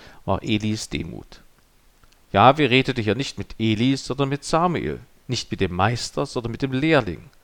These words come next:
Das musste Eli erst einmal verkraften. Als Eltern und Mentoren sollten wir so demütig sein wie Eli und den Kindern helfen, Jahwes Stimme kennenzulernen.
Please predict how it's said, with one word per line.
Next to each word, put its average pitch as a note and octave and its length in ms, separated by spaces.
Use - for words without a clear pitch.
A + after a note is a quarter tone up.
Das - 160
musste - 260
Eli G2+ 280
erst - 240
einmal A2 200
verkraften. - 540
Als G#2+ 240
Eltern E3+ 320
und C#3+ 160
Mentoren D#3 460
sollten B2 300
wir B2 80
so A#2 120
demütig D3 460
sein A2 240
wie A2 240
Eli D#3+ 180
und - 80
den C3 140
Kindern C#3 260
helfen, C#3 320
Jahwes G2 300
Stimme B2 240
kennenzulernen. B1 680